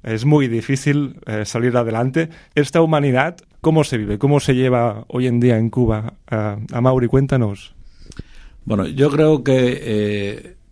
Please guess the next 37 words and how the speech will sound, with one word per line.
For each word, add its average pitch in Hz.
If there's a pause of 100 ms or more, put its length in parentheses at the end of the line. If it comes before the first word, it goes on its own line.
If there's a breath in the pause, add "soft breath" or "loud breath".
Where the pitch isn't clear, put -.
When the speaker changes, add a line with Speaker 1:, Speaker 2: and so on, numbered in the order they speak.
Speaker 2:
primero, 139
la 110
revolución 104
ha 123
sido 113
una, 92 (100)
única, 98 (1000 soft breath)
y 98 (400)
que -
la 101
que 95
se -
iniciamos 110
el 110
diez 113
de 123
octubre 117
de 110
mil 107
ochocientos 104
sesenta 87
y 85
ocho, - (640 soft breath)
y 98
que 101
Martí 92
continuó 113 (420)
en 101
el 95
año 104
noventa 113
y -
cinco 117
convirtiéndose 104
en 107
el 98
líder 107